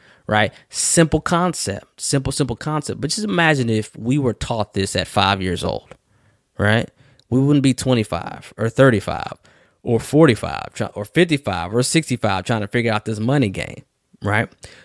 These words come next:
We would f-, known from the beginning that every time we got paid, right, we were asking, "What do I want this money to do?" Not, "What bills do I want it to pay?"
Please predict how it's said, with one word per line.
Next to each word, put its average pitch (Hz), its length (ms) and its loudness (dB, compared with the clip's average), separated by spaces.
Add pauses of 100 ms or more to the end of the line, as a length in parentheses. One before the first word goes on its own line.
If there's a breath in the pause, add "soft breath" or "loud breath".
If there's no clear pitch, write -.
(120 loud breath)
We 135 160 6
would 131 380 0 (100)
f-, - 120 -10
known 131 300 4
from 127 140 -2
the 113 60 -2
beginning 110 600 -2 (300 loud breath)
that 127 220 -2
every 135 200 -2
time 127 220 0
we 123 100 0
got 117 240 -2
paid, 131 560 0 (400 loud breath)
right, 107 240 -2
we 131 160 4
were 131 200 6
asking, 113 720 -2 (280 soft breath)
"What 127 200 -2
do 135 140 4
I 127 120 6
want 110 300 0
this 107 180 -4
money 98 300 -2
to - 160 -4
do?" 92 480 2 (1600)
Not, 127 280 0
"What 113 260 2
bills 113 280 4
do 104 100 0
I 98 120 2
want 95 220 -2
it 87 100 -12
to - 80 -8
pay?" 113 520 -2